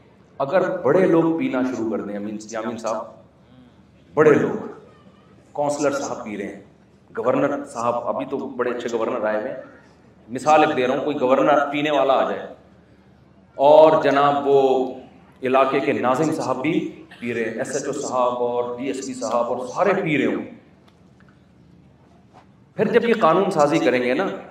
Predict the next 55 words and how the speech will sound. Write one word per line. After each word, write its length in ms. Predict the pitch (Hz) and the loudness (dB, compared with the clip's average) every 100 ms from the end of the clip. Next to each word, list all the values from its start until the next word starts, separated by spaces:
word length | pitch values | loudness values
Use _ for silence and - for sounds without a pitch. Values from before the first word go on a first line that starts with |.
| - _ _ _ _ | -20 _ _ _ _
تو 80 | 185 | -4
ان 80 | 190 | 2
کو 80 | 208 | 2
پتا 200 | 214 190 | 4 4
ہے، 60 | |
"یار 120 | 190 | 4
ہم 180 | 180 165 | 4 0
تو 80 | 165 | -2
پیتے 280 | 123 101 101 | -4 -4 -6
ہیں 60 | |
بھائی، 220 | 98 - - | -8 -10 -14
سیدھی 220 | 107 104 | -16 -14
سی 200 | 101 - | -16 -16
بات 100 | - | -20
ہے۔" 140 | - _ _ - | -20 _ _ -4
اگر 180 | 143 202 | 2 4
ہم 80 | 202 | 4
کہیں 280 | 180 185 | 2 2
کہ 80 | 196 | 2
اچھا 240 | 170 - 190 | 0 2 0
شہری 300 | 175 170 190 | 2 0 0
بننے 320 | 196 160 175 | 0 0 0
کے 120 | 170 | 0
لیے 220 | 156 170 170 - - - | -2 -2 -2 -6 -14 -12
پینے 240 | 190 202 | -6 -2
پلانے 380 | 202 165 147 160 | 0 0 2 0
کو 100 | 165 | -2
چھوڑنا 340 | 160 131 131 127 | -2 0 2 2
پڑے 280 | 113 110 | 2 0
گا، 280 | 107 98 - - - | -2 -4 -8 -16 -20
تو 80 | 143 | -10
پھر 220 | 139 - | -6 -4
تو 60 | 123 | -4
سب 240 | - 113 | -4 -4
سے 80 | 113 | -2
پہلے 140 | 123 127 | 0 0
ہم 180 | 127 | 0
برے 200 | 135 151 | 0 2
شہریوں 360 | 165 160 170 185 | 4 2 4 2
میں 60 | 196 | 0
آ 100 | 190 | 0
جائیں 140 | 190 | -2
گے، 160 | 196 190 - - - | -6 -10 -16 -20 -4
جبکہ 220 | 147 143 165 | -2 2 2
ہم 160 | 170 - | 2 2
تہذیب 380 | 151 165 190 | 0 0 -2
کے 60 | 202 | 0
ٹھیکیدار 520 | 202 123 127 135 175 | 0 0 4 8 8
ہیں۔ 300 | 143 - - - - - _ _ - | 8 4 -2 -10 -18 -20 _ _ 4
کیا 120 | 196 | 6
خیال 260 | 190 165 | 6 6
ہے؟ 180 | - - - - - - - | 4 0 -8 -14 -20 -14 -6
تو 60 | |
یہ 200 | 196 226 | -6 0
کیا 140 | 214 | 2